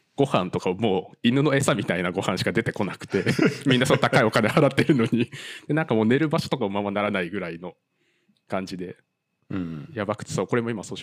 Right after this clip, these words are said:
Speaker 1: 訟されててみたいな。
Speaker 2: え、誰に訴訟されてんの？
Speaker 1: これ参加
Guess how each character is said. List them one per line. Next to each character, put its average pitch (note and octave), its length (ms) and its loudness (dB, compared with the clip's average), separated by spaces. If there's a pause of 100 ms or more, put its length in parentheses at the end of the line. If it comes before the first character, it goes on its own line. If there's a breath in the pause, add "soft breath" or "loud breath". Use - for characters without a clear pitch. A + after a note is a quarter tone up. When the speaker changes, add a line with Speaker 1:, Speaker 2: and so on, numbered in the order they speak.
Speaker 1:
訟 F#2 40 -8
さ G2+ 100 -4
れ F2 100 -4
て F2+ 120 -8
て E2 160 -10
み D#2+ 100 -20
た E2+ 140 -12
い D#2+ 60 -16
な。 E2 100 -18 (480)
Speaker 2:
え、 A#2 100 0
誰 D3 220 0
に F#2 80 -2
訴 G2 280 -6
訟 F#2 40 -6
さ F#2 100 -4
れ F2+ 80 -2
て A#2+ 140 -6
ん - 60 -10
の？ - 80 -12 (640 soft breath)
Speaker 1:
こ - 120 -2
れ D#3 100 0
参 C#3 300 -4
加 - 240 -4